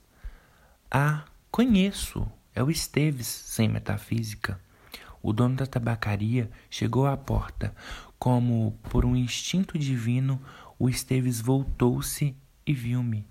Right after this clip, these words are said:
Acenou-me. "Adeus", gritei-lhe. "Adeus, ó Esteves."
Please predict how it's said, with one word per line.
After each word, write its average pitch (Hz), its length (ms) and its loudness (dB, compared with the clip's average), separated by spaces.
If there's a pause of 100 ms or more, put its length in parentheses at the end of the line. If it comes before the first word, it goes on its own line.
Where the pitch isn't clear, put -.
(520)
Acenou-me. 127 960 2 (580)
"Adeus", 151 880 4 (240)
gritei-lhe. 107 800 0 (340)
"Adeus, 143 640 4
ó 113 120 4
Esteves." 104 800 -4